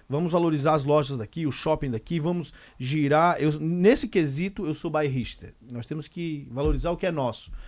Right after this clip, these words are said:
Entendeu? Por que que eu vou sair daqui pra comprar em São Paulo se eu posso comprar em Brusque? Né? E eu sou prova de que lá em Brusque dá pra comprar. Eu já tive lá visitando, é, a gente, sempre que pode, a gente vai lá no, no verão, até pra tentar captar clientes pra cá também,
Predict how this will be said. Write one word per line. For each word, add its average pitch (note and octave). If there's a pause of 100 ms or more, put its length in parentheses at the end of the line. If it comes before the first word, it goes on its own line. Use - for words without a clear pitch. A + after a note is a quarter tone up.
Entendeu? D3
Por D#3+
que G#3
que -
eu F3+
vou F3+
sair F#3
daqui G#3
pra D#3+
comprar D3+
em C#3
São C3+
Paulo E3
se -
eu F#3+
posso F#3
comprar D#3
em D#3
Brusque? D#3+ (540)
Né? C3+ (260)
E C#3
eu G#3+
sou F3
prova B2
de A2+
que C3+
lá B2+
em B2+
Brusque B2+
dá C3
pra C3+
comprar. B2+
Eu D#3
já F3
tive D3+
lá D3
visitando, C3 (400)
é, B2
a A2+
gente, A#2+
sempre -
que C#3
pode, C#3
a C3
gente C3+
vai B2+
lá C3
no, B2+
no B2
verão, C3
até C3
pra F#3
tentar D#3+
captar D3+
clientes D3
pra D3
cá C#3
também, C#3